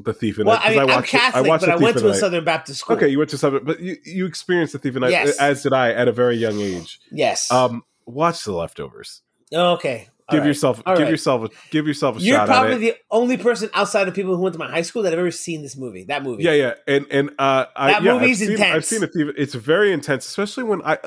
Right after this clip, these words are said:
Speaker 1: I think the first time I saw it, I was nine or ten years old.
Speaker 2: Yeah.
Speaker 1: And it really messed me up, and, and, and a lot of fundamental <laughs> growth, you know, as far as being a young guy growing up, it did a lot of weird things to me.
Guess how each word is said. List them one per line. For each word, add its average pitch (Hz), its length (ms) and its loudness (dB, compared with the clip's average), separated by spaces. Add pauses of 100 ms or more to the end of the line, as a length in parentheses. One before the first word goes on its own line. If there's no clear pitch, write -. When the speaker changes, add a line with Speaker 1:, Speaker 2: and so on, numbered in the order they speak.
Speaker 1:
I 165 80 4
think 220 160 -6
the 220 80 -2
first 185 200 -2
time 165 140 0
I 139 40 2
saw 139 220 -2
it, 123 40 2
I 113 40 4
was 101 220 -6
nine 98 460 -4
or 101 80 -2
ten 95 260 -6
years 85 220 -10
old. 78 360 -12
Speaker 2:
Yeah. 80 300 -10 (240)
Speaker 1:
And 123 320 2 (180)
it 131 160 -10
really 147 280 2
messed 120 360 -2
me 113 160 -4
up, 107 180 -6 (140)
and, 143 220 0
and, 143 220 -2
and 135 240 -12
a - 20 -6
lot 143 160 0
of 127 220 0
fundamental 143 760 -2
<laughs> 104 80 -14
growth, 127 400 0
you 262 460 -4
know, 220 140 4
as 190 100 -6
far 190 220 2
as 160 160 0
being 156 240 2
a 147 40 0
young 135 280 -2
guy 123 220 0
growing 117 360 -4
up, 117 140 -6
it 120 160 -8
did 113 80 -12
a 107 40 -10
lot 110 140 -6
of 107 80 -6
weird 101 240 -14
things 101 220 -16
to 107 80 -14
me. 98 80 -10